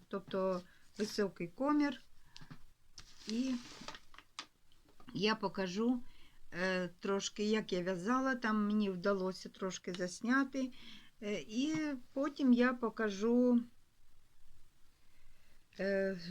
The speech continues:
що я зв'язала в номінації на перемогу. А на перемогу я в'яжу, я вам уже казала про це, повторю, що буду в'язати для діток. Для діток, е, бо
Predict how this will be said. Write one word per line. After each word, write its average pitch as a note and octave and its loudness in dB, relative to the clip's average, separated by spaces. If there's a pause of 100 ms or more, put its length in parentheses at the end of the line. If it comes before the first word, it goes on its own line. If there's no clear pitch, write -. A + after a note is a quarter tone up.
що A#3+ 4
я A#3+ 8
зв'язала G#3+ 4
в G3 -2
номінації G#3+ 2
на G3+ 0
перемогу. A#3+ 4 (460)
А A3 2
на G#3+ 0
перемогу G3+ 0
я F#3+ 0
в'яжу, F3+ 0
я F#3 -2
вам F3+ -2
уже F3+ -8
казала B3+ 0
про B3 -2
це, B3 2
повторю, G#3+ -2
що F#3+ -6 (460)
буду F#3 -2
в'язати G#3 0
для F#3 0
діток. E3+ -4 (680)
Для F#3+ 2
діток, A#3+ 0 (520)
е, F#3+ -2
бо F#3 0